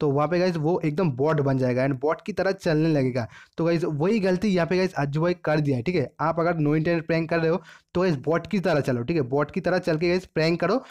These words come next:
तभी गाइस असली मज़ा आएगा। जैसे कि गाइस यहाँ पे तुम लोग देख पा रहे हो कि गाइस मैं अपने कुछ दोस्तों को यहाँ पे बुलाया and बुला के, बुला के, अ, तुम लोग नेट ऑफ करके चले जाओ, ठीक है? तो वो लोग, अ, नेट ऑफ करके चले,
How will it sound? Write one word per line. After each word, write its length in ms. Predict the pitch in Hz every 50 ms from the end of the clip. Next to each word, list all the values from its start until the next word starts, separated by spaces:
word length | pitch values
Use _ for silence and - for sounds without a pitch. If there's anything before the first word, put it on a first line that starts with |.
| - - _ _ _
तभी 200 | 156 160 185 196
गाइस 220 | 190 202 214 - - _ _ -
असली 240 | 160 151 151 190 190
मज़ा 280 | 165 151 143 147 160
आएगा। 220 | 139 135 127 123 120
जैसे 280 | 120 127 160 156 185
कि 100 | 202 196
गाइस 200 | 190 208 208 - -
यहाँ 140 | 170 165 170
पे 100 | 165 190
तुम 160 | 165 175 175
लोग 200 | 185 190 160 131
देख 220 | 123 143 160 160 -
पा 80 | 175 170
रहे 80 | 175
हो 60 | 180
कि 100 | 180 190
गाइस 160 | 180 185 208 196 - - - - _ -
मैं 200 | 143 165 185 175
अपने 200 | 165 160 - 190
कुछ 220 | 180 - 190 156
दोस्तों 280 | 135 143 143 135 - -
को 120 | - 185
यहाँ 160 | 170 156 147 147
पे 100 | 180 180
बुलाया 440 | 151 117 127 131 143 156 170 185
and 120 | 190 170 131
बुला 180 | 127 139 147
के, 140 | 151 - 185
बुला 240 | 170 139 139 147 151
के, 140 | 156 - 233
अ, 40 | 254 254 - - - - - -
तुम 300 | 156 156 147 151 160 165
लोग 160 | 180 185 165
नेट 240 | 151 151 160 180 175 -
ऑफ 140 | 160 151 -
करके 180 | - 170 - 240
चले 320 | 160 - - 165 156 151
जाओ, 160 | 139 131 117
ठीक 160 | 113 - 208 190
है? 60 | 156
तो 180 | - - 151
वो 160 | 135 135 156 180
लोग, 180 | 208 202 185
अ, 220 | - 170 165 160 160
नेट 240 | 160 170 190 190
ऑफ 100 | 185 175 -
करके 180 | - 175 - 202
चले, 300 | 196 180 170 170 175